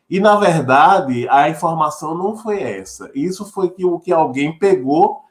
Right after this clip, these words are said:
e propagou. Na verdade, a informação é essa aqui. Avaliação de efeitos da prática de imposição de mãos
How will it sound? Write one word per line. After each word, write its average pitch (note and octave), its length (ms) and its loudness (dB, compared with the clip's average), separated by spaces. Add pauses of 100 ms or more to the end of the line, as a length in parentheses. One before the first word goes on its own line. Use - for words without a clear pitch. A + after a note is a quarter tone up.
(300)
e F#3 80 -8
propagou. C#3+ 840 0 (240)
Na C#3+ 160 2
verdade, D#3+ 600 2
a D#3 40 -2
informação D#3+ 760 -4
é E3 60 -6
essa E3+ 260 -8
aqui. A#2+ 400 -14 (400)
Avaliação D#3 1080 0
de F3+ 80 2
efeitos F3 1040 -2 (220)
da C3+ 200 4
prática D#3+ 540 2
de D3 120 -6
imposição D3 800 -4
de F#3+ 100 -10
mãos C#3 760 -2